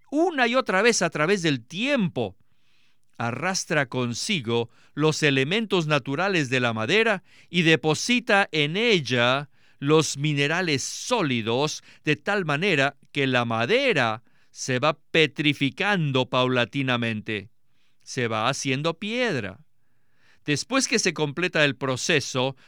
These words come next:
podemos designar la madera como madera petrificada. Este nombre describe lo que se ha forjado en la fibra misma de la madera. De igual manera, el nombre escrito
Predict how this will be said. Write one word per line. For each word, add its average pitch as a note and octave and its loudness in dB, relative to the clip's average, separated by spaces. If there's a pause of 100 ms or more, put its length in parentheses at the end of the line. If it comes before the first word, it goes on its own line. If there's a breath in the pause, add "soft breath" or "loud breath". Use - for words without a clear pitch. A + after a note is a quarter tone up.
(140)
podemos C3 -2
designar D#3 -2
la D3 -2
madera C3 -4 (440)
como C3+ 0
madera D#3 -2 (140)
petrificada. B2 -4 (1000 soft breath)
Este G3 0
nombre E3 0 (380)
describe A#3 2
lo F#3+ 4
que E3+ 0
se F#3+ 0
ha G#3 -2
forjado D#3+ -2
en D3 0
la C#3 4
fibra F#3 0
misma D#3+ -2
de A2+ -2
la G#2+ -6
madera. G#2+ -8 (880)
De C3+ 0
igual A#3 2
manera, F#3 2
el C#3+ 0
nombre A#3 2
escrito D#3 -2